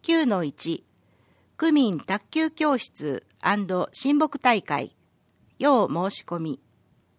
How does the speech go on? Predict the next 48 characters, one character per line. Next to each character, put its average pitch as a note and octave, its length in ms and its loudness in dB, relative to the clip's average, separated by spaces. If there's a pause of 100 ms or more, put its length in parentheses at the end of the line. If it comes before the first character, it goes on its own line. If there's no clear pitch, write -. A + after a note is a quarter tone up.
(200)
時、 A#3 480 -4 (400)
四 B3+ 220 0
月 D4+ 320 2
二 D#4 180 0
十 A3 240 0
一 F3 240 -4
日 G#3 400 -4
日 G3+ 340 -4
曜、 F#3+ 320 2 (380)
九 E4 140 0
時 C#4+ 120 0
か G3 140 -2
ら D#3 180 0
十 C4 260 0
五 A#3+ 120 2
時 G#3+ 140 -4
頃。 F3 320 -2 (760)
と A3 120 -6
こ B3+ 180 2
ろ、 A3 240 4 (400)
ゼ D4 120 4
ッ - 20 -4
ト G3 260 -2
生 G#3+ 220 -2
野 A3+ 180 0
ス - 120 -8
ポ C4 180 4
ー C#4 60 2
ツ C4+ 100 -12
セ A#3+ 180 0
ン G#3 80 -2
タ - 400 -4 (460)
ー、 - 40 -12
辰 C4+ 280 -4
巳 C4+ 160 2
西 A3 480 -4 (140)
一 D4 260 -2
の G#3+ 180 2
一 A3 260 -4
の E3+ 140 -4
三。 D#3 380 -6 (720)
対 C4 180 4
象、 A3+ 480 0 (160)
ど D4+ 140 2
な D4+ 120 4
た G#3 140 -2
で E3+ 140 -4
も、 C#3+ 240 -4